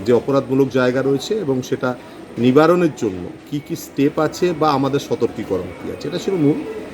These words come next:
এছাড়াও আমাদের, আমি মনে করি, আজকে শিশু বান্ধব আলোচনা যেটা, এই যে শৈশব, তার সুরক্ষা এবং শৈশব যাতে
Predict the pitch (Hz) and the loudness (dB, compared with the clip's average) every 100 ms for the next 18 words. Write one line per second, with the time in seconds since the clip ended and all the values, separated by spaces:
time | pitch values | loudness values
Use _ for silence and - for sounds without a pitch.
0 | - - 165 226 247 240 233 233 214 214 | -6 2 2 4 2 4 4 2 2 0
1 | 220 214 226 220 226 - 185 - 226 240 | 0 0 0 0 -2 -4 -6 -4 -2 0
2 | 226 226 208 135 127 123 101 85 - - | 2 2 4 2 2 0 -2 -6 -8 -10
3 | 156 170 - 147 160 - 214 226 - - | -8 -8 0 2 2 0 -2 -2 -8 -16
4 | - - - - 151 160 - 185 190 - | -16 -16 -10 -2 0 0 2 4 2 -4
5 | 233 277 - - - - 139 147 151 151 | -8 -8 -12 -16 -18 -4 0 0 2 2
6 | - 190 185 196 | 2 0 0 -2